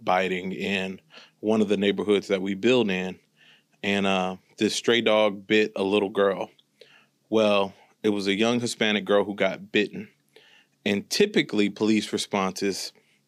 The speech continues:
thirty minutes, forty minutes. Well, the family said on the phone that it was a little white girl that got bit, and what they ended up doing is the cops came in, I mean, minutes flat. Um,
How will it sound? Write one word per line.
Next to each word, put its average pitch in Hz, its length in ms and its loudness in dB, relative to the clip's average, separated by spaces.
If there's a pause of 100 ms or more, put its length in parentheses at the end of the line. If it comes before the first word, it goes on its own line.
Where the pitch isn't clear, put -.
(160)
thirty 101 240 4
minutes, 95 400 -2
forty 92 320 0
minutes. - 460 -12 (500)
Well, 101 480 2 (280)
the 98 200 -6
family 120 540 0
said 101 520 2
on 98 220 -4
the 95 80 -4
phone 95 580 -2 (400)
that 104 140 2
it 101 80 2
was 95 100 -6
a 101 60 0
little 98 220 0
white 98 260 0
girl 95 200 -6
that 98 100 -6
got 92 360 -8
bit, - 260 -6 (720)
and 98 240 -2
what 101 200 2
they 98 140 0
ended 104 260 0
up 95 220 -2
doing 98 440 0 (320)
is 95 140 -8
the - 100 -6
cops - 340 -4
came 92 400 -4
in, 98 220 -12 (400)
I 92 80 0
mean, 95 500 -2
minutes 95 320 -2
flat. - 380 -8 (560)
Um, 95 460 -6